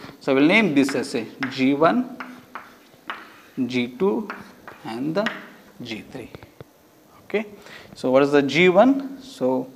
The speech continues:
main terms in a variables correspond to your A as changeover. So A won't appear here actually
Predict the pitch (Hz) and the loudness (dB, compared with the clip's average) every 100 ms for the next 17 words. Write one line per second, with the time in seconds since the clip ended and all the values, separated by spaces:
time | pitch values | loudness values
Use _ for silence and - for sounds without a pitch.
0 | - 139 139 170 165 160 170 - - - | -14 -2 2 2 4 4 4 -6 -16 -20
1 | - _ 135 123 135 156 147 175 226 - | -20 _ 0 4 6 6 8 6 6 -4
2 | - 131 135 - 147 147 143 175 233 - | -4 0 0 0 -2 -2 2 2 0 -6
3 | - - 127 160 214 - - - - - | -18 -10 2 6 6 4 -4 -16 -20 -20
4 | _ 127 - 156 160 151 151 170 214 - | _ -10 -2 2 2 4 6 6 4 4
5 | 135 156 151 147 135 151 143 139 143 135 | 6 8 6 6 4 6 6 8 8 6
6 | 139 160 226 | 4 -2 -2